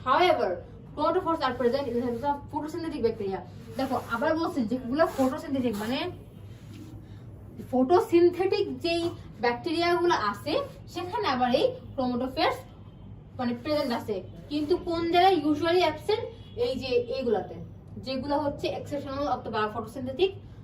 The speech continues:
bacteria। ক্রোমোজোমে দেখো, in many bacteria in addition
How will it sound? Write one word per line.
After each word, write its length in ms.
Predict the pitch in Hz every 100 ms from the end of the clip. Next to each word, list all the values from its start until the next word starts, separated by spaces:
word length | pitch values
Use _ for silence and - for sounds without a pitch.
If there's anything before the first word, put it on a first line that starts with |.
| -
bacteria। 400 | 214 208 185 175 - -
ক্রোমোজোমে 400 | - 320 294 262 233
দেখো, 180 | 233 294 - - - -
in 80 | 294 285
many 160 | 285 339 311
bacteria 380 | 269 262 240 247 247
in 60 | 240 233
addition 260 | 240 294